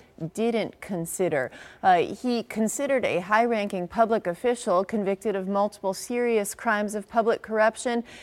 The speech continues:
and not, for example, uh, individuals convicted of low-level drug offenses and sentenced to significant sentences,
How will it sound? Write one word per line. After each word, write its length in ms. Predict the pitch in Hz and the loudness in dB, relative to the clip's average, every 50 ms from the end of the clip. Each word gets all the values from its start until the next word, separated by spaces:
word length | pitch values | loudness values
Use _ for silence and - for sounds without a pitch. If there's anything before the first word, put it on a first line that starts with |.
| - - - - | -20 -20 -8 -4
and 180 | - 262 269 277 | 0 2 2 2
not, 340 | 302 320 330 330 - - - | 2 2 0 0 -2 -4 -2
for 160 | 269 247 226 | 2 2 4
example, 800 | 214 196 185 185 208 214 208 208 214 208 226 214 208 202 208 - - - - - _ - | 4 2 0 0 0 2 2 2 0 2 2 2 4 2 0 -2 -8 -20 -20 -10 _ 0
uh, 480 | 196 185 175 165 156 151 147 113 98 - - - _ _ _ _ _ _ _ _ _ _ _ _ _ _ _ _ _ _ _ _ _ _ - - - _ - | 2 4 4 4 4 2 0 -2 -4 -6 -10 -14 _ _ _ _ _ _ _ _ _ _ _ _ _ _ _ _ _ _ _ _ _ _ -20 -20 -20 _ 2
individuals 560 | 247 269 240 233 220 254 208 226 254 247 233 | 4 4 6 6 4 2 4 4 4 4 4
convicted 460 | - 247 233 214 220 214 - 233 220 | 4 2 2 2 2 4 4 4 4
of 160 | 214 202 160 | 6 4 2
low-level 520 | 165 165 185 190 190 190 190 185 170 185 185 | 2 2 2 4 4 6 4 4 4 2 0
drug 320 | 165 175 180 180 180 180 | 2 4 4 6 6 4
offenses 540 | 196 185 - 185 170 175 - 190 180 175 165 | 2 0 -2 -2 -2 -2 -2 -2 -2 0 0
and 200 | 180 175 175 175 | -2 -2 -2 -2
sentenced 640 | - - 190 175 170 - 190 180 175 170 - - | -2 -2 -4 -4 -2 -4 -4 -4 -4 -6 -10 -12
to 320 | - - 208 185 175 180 175 | -8 -4 -2 0 0 0 -2
significant 640 | - - 202 165 165 175 175 - 190 - 196 175 165 | -2 -4 -4 -2 -2 -2 -4 -4 -4 -4 -2 -4 -2
sentences, 720 | - - 170 156 160 185 180 175 170 - 180 170 170 170 | -4 -4 -4 -2 -2 -4 -4 -4 -2 0 0 0 0 -2